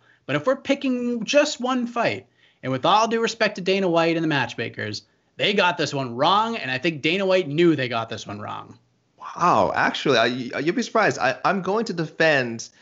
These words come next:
Speaker 2: the, uh, performance bonus, uh, committee on this one. It, it was very awkward at the post-fight press conference. For anyone who didn't see it, Dana White almost sounded guilty or, uh, disappointed in, in himself and, uh, and the people who picked the. He said it was. I think he said it was him, Sean Shelby, and,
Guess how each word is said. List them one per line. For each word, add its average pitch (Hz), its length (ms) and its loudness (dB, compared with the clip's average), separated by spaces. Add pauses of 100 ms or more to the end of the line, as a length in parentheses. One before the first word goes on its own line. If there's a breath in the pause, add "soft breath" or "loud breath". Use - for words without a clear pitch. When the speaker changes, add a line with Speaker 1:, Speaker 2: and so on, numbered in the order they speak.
(380 soft breath)
Speaker 2:
the, 117 400 0
uh, 104 160 6
performance 123 480 -2
bonus, 107 540 -2
uh, 98 640 2
committee 107 460 4
on 104 140 2
this 104 200 -2
one. 90 280 -2 (440 loud breath)
It, 170 180 4
it 190 80 6
was 190 240 4
very 170 160 -2
awkward 117 400 0
at 98 80 -4
the 98 80 -12
post-fight 107 480 -4
press 104 160 -6
conference. 98 380 -6 (180)
For 123 140 4
anyone 143 220 2
who 123 60 0
didn't 117 180 0
see 117 200 0
it, 98 160 0
Dana 190 180 2
White 170 160 2
almost 131 260 0
sounded 117 320 -2
guilty 196 500 -2
or, 101 420 4
uh, 80 200 -2
disappointed 127 600 0
in, 117 120 2
in 110 160 0
himself 117 640 0
and, 101 300 0
uh, 98 160 2
and 101 120 -2
the 98 40 -6
people 131 240 -4
who 101 100 -6
picked 123 360 -4
the. 113 180 -4
He 135 120 2
said 135 120 2
it 123 60 4
was. 113 140 -2
I 117 120 0
think 143 120 0
he 135 40 -4
said 127 120 0
it - 20 2
was 107 100 -2
him, 117 200 -2
Sean 110 200 -4
Shelby, 104 420 -2
and, 95 440 -6